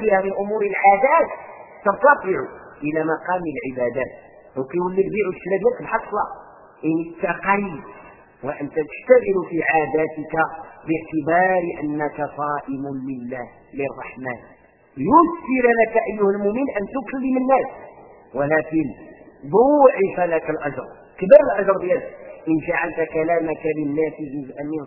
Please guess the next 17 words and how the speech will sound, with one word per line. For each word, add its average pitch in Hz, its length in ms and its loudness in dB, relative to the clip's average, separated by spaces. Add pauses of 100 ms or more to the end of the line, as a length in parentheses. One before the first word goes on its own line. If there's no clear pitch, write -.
صيامك، 147 460 -8 (360)
أي 208 280 2
جعلته 208 540 0
لله، 233 300 2
تشتغل 254 760 2 (140)
بالعادة، 233 800 4 (680)
تستعين 214 680 0 (140)
بها 165 320 0 (120)
على 147 160 -4
العبادة، 135 600 -4 (600)
فصارت 240 420 4 (100)
خادمة 247 600 6 (120)
للعبادة 170 640 0 (140)
لا 190 480 0 (140)
هادمة 151 960 -2 (300)
ولا 139 220 -2 (100)
ناقضة. 127 580 -8